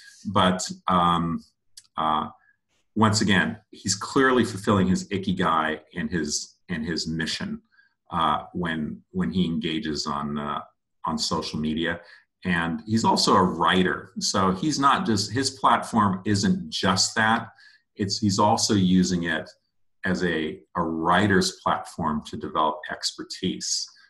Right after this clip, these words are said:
So you can see his, look, if you look at his top panel, he's got his books on there, and he got, he's producing another book coming up, and he'll tweet about his upcoming book.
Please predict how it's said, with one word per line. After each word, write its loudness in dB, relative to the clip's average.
So -4
you -4
can -2
see 0
his, -6
look, 0
if 2
you 2
look 0
at 0
his -2
top -2
panel, 2
he's -4
got 0
his 0
books -4
on 0
there, -4
and -4
he -6
got, 0
he's -8
producing 2
another 4
book -2
coming -2
up, 0
and -8
he'll -4
tweet -6
about -2
his -8
upcoming -6
book. -4